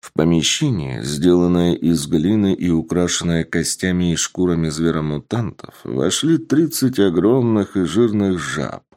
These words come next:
Их сопровождали более худые жабы, являющиеся родителями. Из-за строгих законов лишь одна жаба в семье могла метать икру.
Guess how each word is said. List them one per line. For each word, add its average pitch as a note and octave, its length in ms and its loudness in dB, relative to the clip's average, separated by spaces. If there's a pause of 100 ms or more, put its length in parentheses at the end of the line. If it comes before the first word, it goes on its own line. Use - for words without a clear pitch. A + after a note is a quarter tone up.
(380)
Их G#2 240 0
сопровождали F#2+ 800 2
более G2+ 460 4
худые G2 640 0
жабы, C#2+ 440 -4
являющиеся D#2+ 960 -2
родителями. G1+ 880 -8 (160)
Из-за E2+ 420 0
строгих C3+ 560 2
законов G#2 640 0
лишь B2 300 0
одна G#2 380 0
жаба A2+ 420 0
в - 60 -10
семье F2+ 340 -2
могла F2 420 0
метать F#2+ 500 -6
икру. - 560 -8